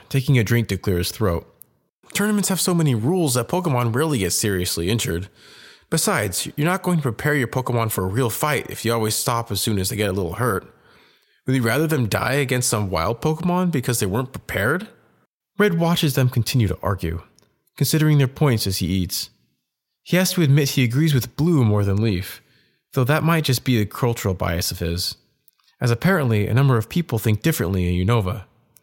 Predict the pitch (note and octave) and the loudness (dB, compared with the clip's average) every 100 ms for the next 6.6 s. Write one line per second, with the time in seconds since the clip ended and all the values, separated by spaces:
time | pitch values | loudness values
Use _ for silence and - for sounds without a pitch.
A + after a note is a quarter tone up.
0 | _ _ _ _ - D3 C#3 E3+ - B2+ | _ _ _ _ -4 0 4 2 4 2
1 | - C#3 F2 F2 F#2 - A2+ B2+ G#2+ A2 | 4 2 2 -2 -6 -4 0 2 2 2
2 | F2 - - - _ _ _ _ _ _ | 0 -2 -6 -8 _ _ _ _ _ _
3 | C3 F#3 G#3 F3+ F3+ F3+ D#3 C#3 - D#3+ | 0 2 2 2 0 0 0 -2 0 -4
4 | - D3+ - A2+ F#2 F2 E2+ F2 - - | -2 -4 -2 -2 -2 -4 -6 -8 -10 -12
5 | _ _ _ _ _ _ _ - B2+ - | _ _ _ _ _ _ _ 0 0 2
6 | A#2+ A2 - F2+ D#2+ F2+ | 2 2 2 -2 -2 -6